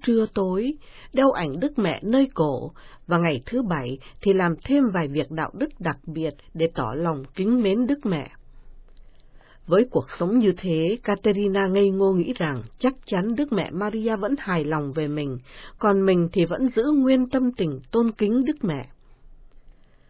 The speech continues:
Mãi đến một ngày, chính Đức Mẹ Maria đích thân can thiệp. Đức Mẹ mở mắt cho thấy rõ vực sâu khốn khổ mà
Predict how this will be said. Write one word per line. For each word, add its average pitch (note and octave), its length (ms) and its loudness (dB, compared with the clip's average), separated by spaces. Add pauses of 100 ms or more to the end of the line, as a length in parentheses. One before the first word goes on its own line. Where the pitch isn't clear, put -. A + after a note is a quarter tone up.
(720)
Mãi C#4+ 720 6
đến D4 120 8
một G#3+ 300 4
ngày, D3+ 440 -4 (140)
chính A3+ 260 2
Đức D4 160 2
Mẹ E3+ 200 0
Maria G#3 500 0
đích A3+ 220 -8
thân A3 240 0
can G3+ 300 -4
thiệp. C#3+ 220 -6 (580)
Đức D#4+ 220 2
Mẹ G3+ 200 2
mở D#3+ 320 -2
mắt C4+ 200 0
cho C#4+ 180 6
thấy C4+ 220 4
rõ A3+ 220 -2 (160)
vực E3+ 200 0
sâu B3+ 240 4
khốn B3 320 0
khổ D3+ 280 -2
mà B2 140 -4